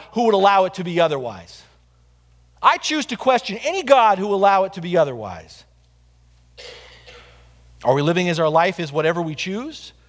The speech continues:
Or are we living as our life as those who have been chosen?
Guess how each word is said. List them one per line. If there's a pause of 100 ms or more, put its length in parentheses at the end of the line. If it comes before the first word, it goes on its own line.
(1000)
Or
are
we
living
as
our
life
as
those
who
have
been
chosen?